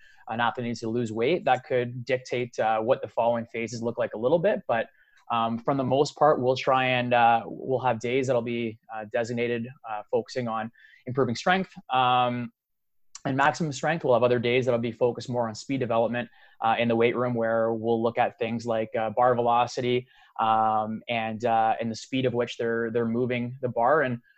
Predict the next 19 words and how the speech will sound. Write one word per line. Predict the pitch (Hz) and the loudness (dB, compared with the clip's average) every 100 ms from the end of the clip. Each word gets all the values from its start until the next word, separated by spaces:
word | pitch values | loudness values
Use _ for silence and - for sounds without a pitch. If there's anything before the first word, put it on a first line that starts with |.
| _ - | _ -8
um, | 110 110 107 110 | -4 -2 -4 -6
again, | - 113 123 120 | -6 -2 -2 0
we'll | 120 | 0
have | 117 117 104 | 0 -2 -2
different | 127 117 120 113 | -2 -2 -4 -4
kind | 123 | -4
of | 113 | -4
goals | 113 113 120 | -2 -2 -2
for, | - 117 113 110 | -4 -4 -4 -4
for | 123 110 | -6 -6
each | 117 - | -6 -6
day | 113 123 | -4 -2
that | 123 | -2
we're, | 113 110 110 110 | -2 -4 -6 -8
uh, | _ 113 107 | _ -14 -10
we're | 107 | -10
programming | - 120 123 120 117 117 113 | -6 -2 0 -2 -4 -6 -6
for. | 113 123 120 | -2 -2 -2
And, | 113 | -4